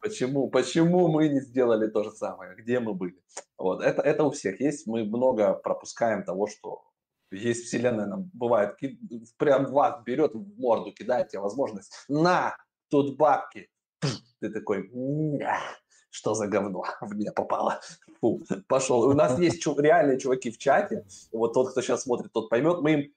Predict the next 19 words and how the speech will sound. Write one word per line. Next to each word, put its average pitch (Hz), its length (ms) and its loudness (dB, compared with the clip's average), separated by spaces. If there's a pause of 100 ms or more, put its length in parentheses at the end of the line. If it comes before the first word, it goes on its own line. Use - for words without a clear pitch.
(140)
два 175 320 4
года 151 560 2 (420)
уже 135 200 2
рассказываем 123 640 0
про 117 180 2
DeFi. 147 500 2 (300)
У 160 120 4
них 190 300 4
есть 180 320 2
возможности, 131 680 0
у 113 80 -6
них 143 320 -6
есть, 156 360 0 (140)
а, 117 340 4
скиллы, 170 760 4
они 131 240 2
прям 139 340 2 (540)
боги 160 400 2
там, 110 340 0